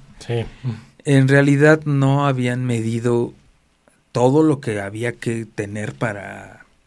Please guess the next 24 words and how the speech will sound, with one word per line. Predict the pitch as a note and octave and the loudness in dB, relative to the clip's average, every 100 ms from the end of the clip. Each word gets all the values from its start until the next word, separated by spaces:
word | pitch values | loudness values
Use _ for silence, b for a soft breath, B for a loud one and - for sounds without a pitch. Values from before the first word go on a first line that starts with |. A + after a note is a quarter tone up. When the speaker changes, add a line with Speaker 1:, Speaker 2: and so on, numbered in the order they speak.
| _ | _
Speaker 2:
para | - G2 G2+ | -12 -10 -10
entrar | G#2 G#2 A#2+ A#2 | -10 0 2 2
a | |
ese | A2+ A#2+ | -2 -6
contexto, | - A2 A2+ D3+ - G#2 | -12 -12 -8 -10 -10 -20
¿no? | G#2 D#3 D3 _ b b b b b | -18 -18 -20 _ b b b b b
A | G#2 G#2 | -10 -8
esa | G#2 A#2 G#2+ | -4 -4 -4
carrera, | - G2+ C#3 B2 | -8 -10 -8 -8
a | |
esa | G#2+ A#2+ | -8 -12
especialidad. | - A2 A2 G#2+ A#2+ C#3 - _ _ _ b b b b b b b b b b b _ _ _ | -12 -12 -12 -14 -16 -16 -18 _ _ _ b b b b b b b b b b b _ _ _
Después, | D3 E3 - G#3 G#3+ - - - _ | 0 0 4 4 4 -2 -10 -16 _
no | D#3 E3+ | 0 2
sé | G3+ G3+ | 4 2
cómo | G#3 G3 F3 | 2 2 2
se | D3+ D3 A#2 A#2 | 0 2 0 -4
movió | A2 A2+ G#2+ A2 G#2+ A#2 B2 B2 | -6 -4 -2 -2 -2 0 0 0
el, | A2 G2+ F#2 F#2 | -2 -4 -8 -12
el | - G#2 | -8 -6
enarm, | G2+ G#2+ A2 - G#3+ - _ | -6 -6 -6 -8 -10 -12 _
que | - C3 C#3 C#3+ | -2 0 2 2
el | C#3+ | 0
enarm | C#3+ D3+ E3 E3+ | 0 0 0 -2